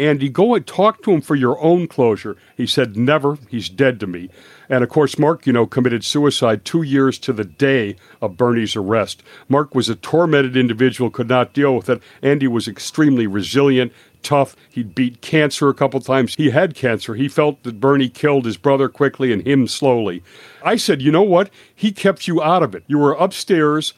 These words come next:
at what I call the front of the restaurant." You know how mafia operates. The restaurant looks legitimate, and downstairs you've got all the criminal activity or in the back office. And I said, "He kept you out of it." He said, "No, he was using us. We were just up there to be the legitimizers."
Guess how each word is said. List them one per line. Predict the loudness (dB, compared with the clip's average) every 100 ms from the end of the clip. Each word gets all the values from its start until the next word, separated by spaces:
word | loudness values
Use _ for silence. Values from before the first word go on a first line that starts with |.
| -6
at | -6 -2
what | 0
I | 0
call | 0 -2
the | -2
front | -2 -2 0
of | 0
the |
restaurant." | 2 2 0 -2 -2 -2
You | -2
know | 0
how | 0
mafia | 0 0 0 -2
operates. | -4 -2 -4 -4 -4
The |
restaurant | 0 0 0 0 0 -2
looks | -6 -6
legitimate, | -4 -2 0 0 -2 -6 -12
and | -6
downstairs | 0 0 0 0 2 2 0
you've | 0
got | 2
all | 2
the | 0
criminal | 0 0 2 2
activity | 0 -2 -4 -2 -4 -6 -8 0
or | 2
in | 2
the | 2
back | 2 2 2
office. | 0 0 -6 -8 -20 -20 _
And | -2 2 2 2 0
I | -2
said, | 0 -2 -2
"He | -4
kept | 0 0 2
you | 0
out | 2 0
of | -4
it." |
He | -2
said, | -2 0
"No, | 2 2
he | 2
was | -2 0 2
using | 2 0 -10
us. | -12 -18 _ -2
We | 0
were | 2
just | 2 0 0 -2
up | 0 2
there | 2 2
to | -4
be | -4 -2
the | -2
legitimizers." | -2 -2 0 0 0 -2 -4 -8 -14